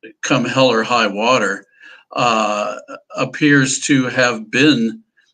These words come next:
their intention all along. When you actually read the notes of this meeting, you're, you're left with this sense that the, this was one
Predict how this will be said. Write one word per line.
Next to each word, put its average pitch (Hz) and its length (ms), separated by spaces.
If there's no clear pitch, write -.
their 156 340
intention 123 720
all 127 260
along. 117 440
When 143 160
you 139 120
actually 143 400
read 143 420
the 120 140
notes 123 440
of 110 100
this 120 220
meeting, 117 480
you're, 135 320
you're 135 240
left 143 440
with 127 480
this 131 300
sense 143 460
that 113 240
the, 131 220
this 147 260
was 117 200
one 127 420